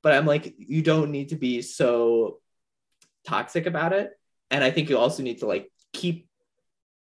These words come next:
keep good, um, keep a good understanding of what the real stakes are. 'Cause if you un-, understand what the real stakes are, you can actually focus on what's really important. What's really important is that, like, Biden has three seats to fill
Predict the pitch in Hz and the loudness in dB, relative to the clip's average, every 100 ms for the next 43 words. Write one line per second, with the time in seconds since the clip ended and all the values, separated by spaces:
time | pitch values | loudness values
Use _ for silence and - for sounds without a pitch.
0 | _ - 202 - - _ - - 156 151 | _ -10 -8 -8 -12 _ -20 -10 2 4
1 | 147 143 135 143 - _ _ - 117 98 | 6 4 0 -2 -8 _ _ -8 -6 -6
2 | 87 - - _ 156 165 _ _ _ _ | -8 -12 -20 _ -18 -18 _ _ _ _
3 | _ _ _ _ _ - - 208 185 143 | _ _ _ _ _ -20 -8 -4 0 2
4 | 143 147 113 110 98 98 98 92 - - | 2 2 -2 -2 -4 -6 -6 -6 -8 -12
5 | - - - _ 143 143 139 - 123 127 | -12 -16 -16 _ -10 -2 0 0 -2 -4
6 | 131 151 151 135 107 113 123 127 131 127 | -4 -2 0 0 0 2 0 0 -2 0
7 | 117 107 107 110 117 - 107 87 90 - | 0 -4 -6 -4 -4 -4 -4 -4 -4 -6
8 | - _ _ _ 110 95 85 - - - | -18 _ _ _ 2 2 2 -2 -6 -8
9 | - _ _ 127 - 131 151 143 123 85 | -18 _ _ -4 6 6 8 6 2 0
10 | 92 - 82 - 78 - - 139 165 - | -4 -4 -4 -4 -8 -6 2 6 6 4
11 | - _ _ _ - 110 110 - 107 - | -6 _ _ _ -2 0 0 -2 -8 -8
12 | - - - - 165 | -10 -4 -2 -4 -8